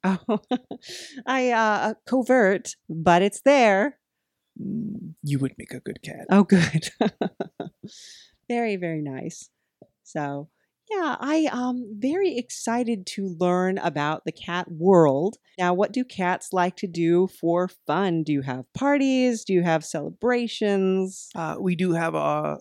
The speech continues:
Speaker 2: uh, monthly meetings out
Speaker 1: Okay.
Speaker 2: when we gather round and all praise to the moon and sing our song, Memories.
Speaker 1: Oh.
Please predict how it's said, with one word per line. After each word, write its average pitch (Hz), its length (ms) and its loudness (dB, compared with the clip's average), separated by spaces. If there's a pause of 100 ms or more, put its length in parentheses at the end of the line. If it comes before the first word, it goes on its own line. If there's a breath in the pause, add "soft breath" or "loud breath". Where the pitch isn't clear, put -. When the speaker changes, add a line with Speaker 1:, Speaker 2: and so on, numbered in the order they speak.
Speaker 2:
uh, 147 240 -12
monthly 160 540 -4
meetings 156 560 -8
out 214 260 -4
Speaker 1:
Okay. 190 240 -4 (160)
Speaker 2:
when 147 200 -4
we 143 320 -4 (140)
gather 165 380 0
round 151 680 -6
and 151 240 -8
all 143 360 -2
praise 151 640 -4
to 160 120 -4
the 147 120 0
moon 151 600 -4
and 156 140 -14
sing 156 320 -4
our 139 160 -8
song, 139 500 -6 (140)
Memories. 156 760 -10
Speaker 1:
Oh. 165 680 -6